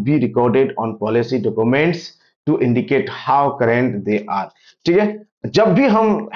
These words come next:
health and safety policy को review करेंगे, तो review date hundred percent हमको sure करना है कि वहां दर्ज होना चाहिए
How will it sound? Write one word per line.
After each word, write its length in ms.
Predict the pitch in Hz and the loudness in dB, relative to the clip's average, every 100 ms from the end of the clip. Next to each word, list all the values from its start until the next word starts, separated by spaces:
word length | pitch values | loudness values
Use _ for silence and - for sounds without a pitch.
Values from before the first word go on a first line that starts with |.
| - | -2
health 180 | 156 175 | 0 0
and 160 | 160 | -2
safety 220 | 147 160 | -2 0
policy 360 | 127 131 127 147 | 0 0 0 0
को 120 | 135 | 2
review 280 | 117 117 143 | 2 2 2
करेंगे, 500 | 147 135 139 143 - - _ _ | 2 2 2 0 -2 -10 _ _
तो 80 | 131 | 0
review 440 | 117 156 180 202 | 2 4 4 2
date 460 | 180 139 165 170 - _ - | 2 2 2 -2 -8 _ -4
hundred 320 | 123 160 160 | 0 0 0
percent 300 | 131 113 131 | -2 0 -2
हमको 220 | 127 123 | -2 -2
sure 320 | 117 123 131 120 | -2 0 0 2
करना 260 | 120 117 | 0 0
है 180 | 113 120 | -2 -4
कि 120 | 127 | -2
वहां 200 | 113 107 | 0 0
दर्ज 240 | 107 117 107 | 0 0 0
होना 260 | 110 110 | -2 -2
चाहिए 420 | 110 107 107 123 | -2 0 0 0